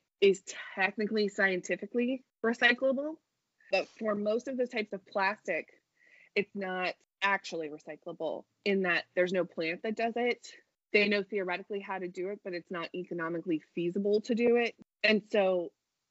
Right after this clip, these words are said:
there was a huge fight at one point by consumer groups to get that symbol changed.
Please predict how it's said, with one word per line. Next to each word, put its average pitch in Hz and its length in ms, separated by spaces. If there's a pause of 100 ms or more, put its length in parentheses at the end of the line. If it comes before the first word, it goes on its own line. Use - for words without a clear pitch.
(200)
there 214 100
was 190 140
a 190 40
huge 247 360
fight 190 340 (500)
at 185 140
one 185 180
point 170 380 (220)
by 160 380 (200)
consumer 233 400
groups 190 420 (280)
to 202 100
get 196 240
that 175 240
symbol 190 320
changed. 151 480